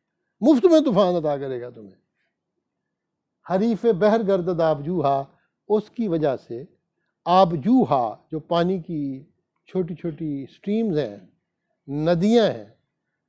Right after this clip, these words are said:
हरीफ बहर, वो समुंदर की हरीफ हो जाएंगी। "They will compete with the oceans"। ये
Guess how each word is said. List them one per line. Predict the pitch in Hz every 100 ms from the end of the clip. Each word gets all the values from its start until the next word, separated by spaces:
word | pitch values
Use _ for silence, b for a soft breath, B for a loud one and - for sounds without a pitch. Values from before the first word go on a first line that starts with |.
| -
हरीफ | 170 226 254 254
बहर, | 185 175 185 151 147 _ _ _ _
वो | 165
समुंदर | 185 - 185 185 180 196
की | 156 170
हरीफ | 131 139 160 131
हो | 117
जाएंगी। | 104 98 98 98 _ _ _ -
"They | 143
will | 160 135
compete | - 143 - 165 160 156 156
with | 143 120
the | 143 -
oceans"। | 165 - 113 87 - _ _ _ _ _ _ _ _ _ _ _ _ _
ये | -